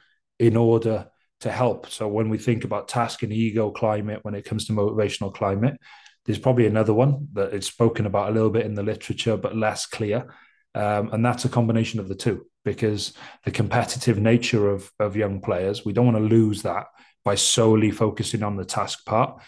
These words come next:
But at the same time, we have to understand our role as coaches. We probably don't need to magnify it either, because I've yet to see a child come into an environment that's not competitive.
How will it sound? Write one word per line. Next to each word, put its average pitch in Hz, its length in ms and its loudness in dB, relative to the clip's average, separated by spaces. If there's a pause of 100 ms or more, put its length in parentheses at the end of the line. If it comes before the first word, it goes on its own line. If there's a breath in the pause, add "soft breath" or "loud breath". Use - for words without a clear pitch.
(340 loud breath)
But 123 100 4
at - 80 2
the 110 80 -2
same 117 300 2
time, 110 240 -2
we 104 80 -2
have 104 120 -6
to 117 100 -2
understand 110 460 -6
our 110 160 0
role 107 280 0
as 98 120 -8
coaches. 104 600 -4 (320 soft breath)
We 107 100 -2
probably 120 240 4
don't 120 280 4
need 110 200 2
to - 60 -8
magnify 104 540 -2
it 92 200 -8
either, 101 300 -2 (380)
because 101 280 -2
I've 107 160 0
yet 120 220 2
to 113 80 -4
see 110 460 -4 (120)
a 104 80 -6
child 107 420 0
come 107 160 -6
into 110 220 -2
an 104 80 -4
environment 107 460 0
that's 107 180 -8
not 117 220 -2
competitive. 113 680 -4